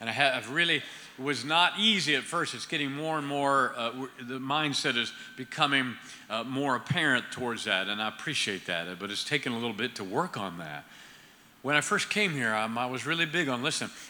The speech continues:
we've gotta reverse that. I want the local government coming to us. Can you help us? And sometimes we can't. It doesn't go with our vision,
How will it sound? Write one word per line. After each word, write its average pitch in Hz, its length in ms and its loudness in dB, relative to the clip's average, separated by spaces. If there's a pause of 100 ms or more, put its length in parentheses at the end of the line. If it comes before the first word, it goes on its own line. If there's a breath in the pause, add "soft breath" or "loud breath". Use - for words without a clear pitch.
we've 147 140 -4
gotta 143 180 2
reverse 127 460 0
that. 78 260 -4 (500 loud breath)
I 123 80 2
want 170 240 2
the 139 100 0
local 143 300 2
government 127 500 -2
coming 120 300 -2
to 110 180 -2
us. 113 480 -2 (1900 loud breath)
Can 160 160 6
you 139 100 6
help 147 300 2
us? - 320 0
And 180 120 2
sometimes 214 460 6
we 151 80 0
can't. 143 340 6
It 156 60 0
doesn't 139 240 2
go 135 140 4
with 127 100 2
our 120 120 4
vision, 131 400 2